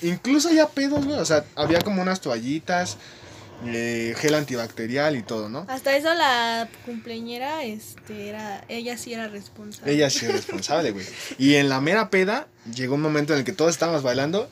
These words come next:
Speaker 1: y empezamos a gritar, "Sanitízame, san-", y nos empezaron a sanititar así en la mera peda. El pedo ya fue, o sea,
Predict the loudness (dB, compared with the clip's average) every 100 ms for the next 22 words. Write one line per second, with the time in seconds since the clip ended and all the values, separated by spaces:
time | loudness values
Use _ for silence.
0 | -4 -4 0 0 0 0 -2 -4 -4 -12
1 | -16 -6 -2 0 -2 -4 -8 0 4 4
2 | 2 -2 -2 -2 -4 -4 -4 -2 2 4
3 | 4 2 -2 -2 0 2 2 0 0 0
4 | 2 2 2 0 -4 -2 0 2 2 2
5 | 2 2 0 0 -2 0 0 0 -4 -20
6 | -20 -20 -20 -20 -20 -20 -20 -20 -16 -8
7 | -8 0 4 6 6 6 4 2 2 4
8 | 4